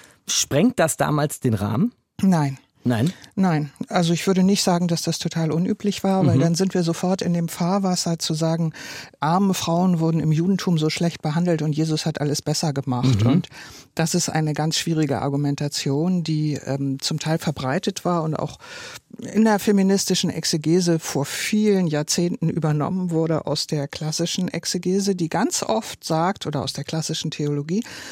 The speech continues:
Speaker 2: Jesus ist besser als seine Zeit. Also wir müssen ja beweisen, ja, als Christen und Christinnen, dass Jesus super toll war und je
Speaker 1: <laughs> Ja.
Speaker 2: schlechter wir den Hintergrund malen, desto toller ist der Jesus.
Speaker 1: Klar.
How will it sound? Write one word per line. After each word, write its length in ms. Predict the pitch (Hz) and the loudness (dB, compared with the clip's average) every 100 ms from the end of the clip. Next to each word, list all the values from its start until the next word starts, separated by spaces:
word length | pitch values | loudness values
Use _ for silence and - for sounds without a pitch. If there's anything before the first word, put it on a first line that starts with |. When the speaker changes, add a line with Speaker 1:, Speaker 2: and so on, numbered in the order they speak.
| - - | -14 -2
Speaker 2:
Jesus 340 | 185 196 185 | 0 2 0
ist 140 | - - | -2 -2
besser 320 | 185 214 196 | -2 0 -2
als 140 | 170 | -2
seine 240 | 180 165 151 | -2 0 -2
Zeit. 460 | - 160 262 - - - | -4 -4 -6 -10 -12 -6
Also 240 | 151 135 | -2 0
wir 80 | 151 | 0
müssen 240 | 160 165 | 2 2
ja 120 | 160 139 | 2 0
beweisen, 560 | 135 123 - 185 269 - - - | -2 -4 -4 -2 -2 -2 -6 -4
ja, 160 | 170 311 | -2 -2
als 160 | - | -4
Christen 320 | - 165 - - | -6 -4 -4 -6
und 100 | - | -6
Christinnen, 420 | 180 - 196 180 | -6 -4 -2 -2
dass 180 | 165 - | -2 -2
Jesus 320 | 170 160 - | -2 -2 -4
super 280 | 214 220 185 | -4 -2 -2
toll 280 | 190 190 | -2 0
war 220 | 165 170 190 | 0 0 2
und 140 | 151 | 0
je 100 | - | 0
Speaker 1:
<laughs> 60 | 135 | 0
Ja. 60 | 117 | 0
Speaker 2:
schlechter 480 | 156 196 - 226 | 0 -2 -2 -2
wir 80 | 190 | -2
den 140 | 185 196 | -2 -2
Hintergrund 520 | 202 165 156 151 175 | -2 -2 -4 -6 -4
malen, 300 | 143 160 165 | -4 -2 -2
desto 300 | 156 - 147 | -4 -4 -6
toller 340 | - 170 165 | -4 -2 -2
ist 160 | 147 - | -2 -4
der 80 | 151 | -2
Jesus. 400 | 127 127 127 127 | -2 -4 -4 -4
Speaker 1:
Klar. 240 | 151 113 | -2 -2